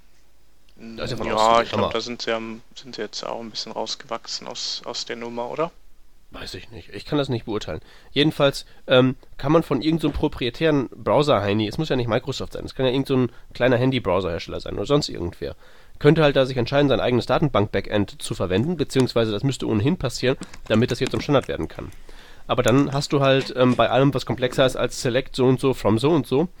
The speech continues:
Speaker 1: das Problem, dass dann die Datenbank-Backends unterschiedliche, ähm, Dialekte sprechen. Äh, viel Spaß, das Feature zu testen.
Speaker 2: Ja.
Speaker 1: Und
Speaker 2: Nee.
Speaker 1: deswegen ist es schon, ist es schon ganz gut, dass das weg ist, weil das hätte nicht funktioniert.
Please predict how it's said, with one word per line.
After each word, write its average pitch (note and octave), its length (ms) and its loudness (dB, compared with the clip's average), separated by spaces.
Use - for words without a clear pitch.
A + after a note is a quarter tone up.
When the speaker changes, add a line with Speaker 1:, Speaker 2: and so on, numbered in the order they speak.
Speaker 1:
das B2+ 140 -2
Problem, B2 380 2
dass B2+ 220 2
dann B2+ 220 4
die A#2+ 80 -2
Datenbank-Backends A#2+ 760 2
unterschiedliche, B2 640 -2
ähm, G#2+ 420 4
Dialekte A#2 400 2
sprechen. - 460 -10
Äh, F#2+ 160 -4
viel A#2 220 -4
Spaß, - 280 -2
das B2+ 160 -2
Feature B2+ 320 -2
zu F2+ 120 -12
testen. - 400 -8
Speaker 2:
Ja. C#3 140 0
Speaker 1:
Und C#3 160 8
Speaker 2:
Nee. F3 60 8
Speaker 1:
deswegen D#3 260 4
ist D#3 100 0
es D3+ 80 0
schon, D3 160 6
ist D#3 160 0
es D3+ 60 -2
schon D3 100 2
ganz C3 180 6
gut, D3+ 140 -4
dass C#3 120 -2
das G#2+ 180 -4
weg A#2+ 140 -2
ist, G2+ 140 -6
weil A2 120 2
das A2 160 -2
hätte A2+ 140 -2
nicht - 140 2
funktioniert. D#2+ 520 -6